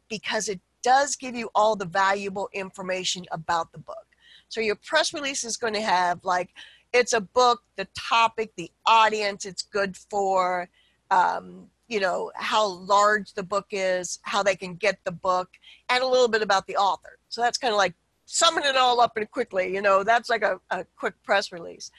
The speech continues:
Um, one of the things you wanna do in your press release for sure is to make sure that you have those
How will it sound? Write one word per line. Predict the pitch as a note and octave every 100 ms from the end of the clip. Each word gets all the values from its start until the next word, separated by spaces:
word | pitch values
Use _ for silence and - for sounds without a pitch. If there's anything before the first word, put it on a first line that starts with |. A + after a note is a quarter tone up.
| - - -
Um, | F#3+ F#3 F3 E3+ _ _ _ _ _
one | F#3+ G3+ C4+ D4
of | C4+
the | C4+
things | C#4 G#3
you | A3+
wanna | A#3 G#3+
do | F#3 D4
in | F4
your | F4+
press | C4 A#3 -
release | A3 A3+
for | B3+
sure | A3+ - - E4
is | F#3+ G3+
to | G#3+
make | G#3 G#3+ A#3+ C4 -
sure | - D4 D4
that | A3+ G#3
you | G#3+
have | A#3 G3+
those | F#3+ F#3+